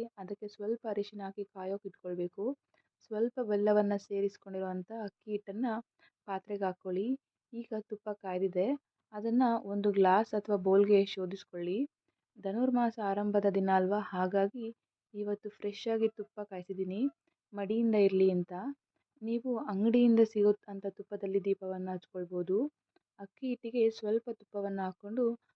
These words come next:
ಹಾಗೆ ಸ್ವಲ್ಪ ಸ್ವಲ್ಪ ಹಸಿ ಹಾಲನ್ನ ಹಾಕ್ಕೊಂಡು ಕಸ-, ಕಲ್ಸ್ಕೊಳ್ಬೇಕು. ಒಂದು ಚಪಾತಿ ಅದಕ್ಕೆ ಕಲ್ಸ್ಕೊಂಡ್ರೆ ಸಾಕು.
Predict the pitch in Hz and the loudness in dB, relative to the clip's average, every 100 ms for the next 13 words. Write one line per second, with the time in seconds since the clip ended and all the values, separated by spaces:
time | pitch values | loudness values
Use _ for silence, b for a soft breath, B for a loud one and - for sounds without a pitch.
0 | _ - 208 220 226 220 214 220 240 240 | _ -14 -12 -4 -4 -4 -2 0 -2 -6
1 | 226 208 208 202 185 226 220 196 196 196 | -6 -6 -6 -8 -8 -2 0 4 2 2
2 | 190 185 - 196 196 185 190 202 _ _ | 0 -2 -6 -12 -10 -10 -12 -14 _ _
3 | - 190 190 - 190 180 180 202 269 _ | -6 -4 -4 -6 -4 -4 -4 -6 -6 _
4 | _ b _ - 214 214 208 202 208 226 | _ b _ -12 -6 -4 -6 -10 -8 -8
5 | - 247 202 208 226 214 196 185 - 185 | -2 0 0 -2 -4 -4 -4 -4 -10 -8
6 | 190 190 185 180 196 | -6 -6 -10 -8 -8